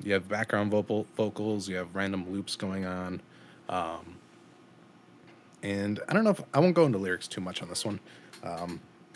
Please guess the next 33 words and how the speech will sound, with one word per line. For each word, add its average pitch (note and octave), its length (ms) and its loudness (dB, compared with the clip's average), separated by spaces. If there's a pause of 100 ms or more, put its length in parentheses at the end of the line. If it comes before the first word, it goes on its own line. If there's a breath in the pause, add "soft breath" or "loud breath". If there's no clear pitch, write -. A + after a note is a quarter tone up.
(120)
just - 180 -8
because F#2+ 340 -6 (160)
they're, G2+ 200 4 (600)
these C3+ 140 6
guys G#2 480 4 (100)
go G2 160 2
so - 280 4
quick, E2 400 -4 (240)
usually, E2+ 480 -8 (500 soft breath)
um, E2+ 380 -6 (140)
especially - 380 6
Elucid. E2 380 0 (720 loud breath)
I G#2 60 0
feel A#2 140 8
like A#2 160 6
a G2+ 60 2
lot F#2 260 2
of F#2+ 120 -2
these F#2+ 160 0
beats - 340 -4
were F#2 100 -2
made F2 440 -4
for A2+ 160 4
Elucid A2+ 360 6
to F#2+ 80 -2
do F#2+ 140 0
his F2+ 140 0
thing F#2+ 240 0
on, G#2+ 220 0
and F#2 160 -4
then F2 100 -2
Billy E2+ 240 -2
Woods E2+ 420 -2